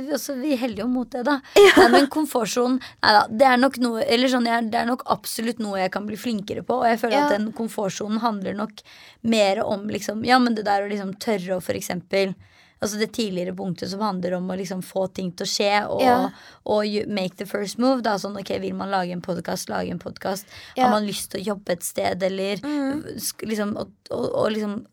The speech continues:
Speaker 1: tørre å gå etter de mulighetene selv, da.
Speaker 2: Ja.
Speaker 1: Og det tror jeg nok er på en måte den største, nettopp fordi at jeg
Speaker 2: Mm.
Speaker 1: går og tenker på alt som kan gå galt, så tror jeg liksom at jeg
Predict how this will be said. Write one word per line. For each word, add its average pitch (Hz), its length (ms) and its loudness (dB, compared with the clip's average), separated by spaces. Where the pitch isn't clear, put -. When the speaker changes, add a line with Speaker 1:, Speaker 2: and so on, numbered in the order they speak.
Speaker 1:
tørre 208 240 -4
å 185 80 -10
gå 170 140 -6
etter 185 240 -6
de 202 160 -6
mulighetene 190 580 -8
selv, 262 300 0
da. 269 100 4
Speaker 2:
Ja. 254 200 4
Speaker 1:
Og 208 200 -6
det 269 260 6
tror 202 140 0
jeg 185 80 -6
nok 190 180 -8
er 185 80 0
på - 80 -20
en 202 80 -8
måte 185 220 -10
den 185 100 -6
største, - 600 -8
nettopp 208 320 -2
fordi 202 200 -6
at 247 80 -4
jeg 226 100 0
Speaker 2:
Mm. 226 60 -4
Speaker 1:
går 202 100 2
og 226 80 -6
tenker 214 240 -4
på - 80 -2
alt 175 100 -4
som 185 120 -12
kan 190 160 -8
gå 185 100 -8
galt, 180 240 0
så - 160 -8
tror 202 160 -8
jeg 190 80 -6
liksom 185 200 -8
at 175 120 -10
jeg 190 200 -4